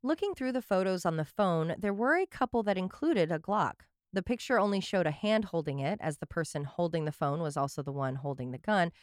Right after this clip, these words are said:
so they couldn't say definitively that it was Josh, but Christina knew. Christina's emotions were all over the place. She wasn't ready to turn in her friend,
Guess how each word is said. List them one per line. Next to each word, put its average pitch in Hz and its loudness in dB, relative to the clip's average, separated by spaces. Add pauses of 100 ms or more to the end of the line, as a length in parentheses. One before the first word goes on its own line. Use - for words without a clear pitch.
(180)
so 208 0
they 196 2
couldn't 349 -2
say 220 -2
definitively 240 0
that 190 0
it 180 2
was 170 -4
Josh, 190 0 (280)
but 196 0
Christina 208 -2
knew. 135 -6 (540)
Christina's 262 0
emotions 202 0
were 185 0
all 175 2
over 156 -2
the 147 -8
place. - -10 (200)
She - -6
wasn't 220 2
ready 208 2
to 202 -10
turn 185 -2
in 180 -2
her 156 -4
friend, 202 0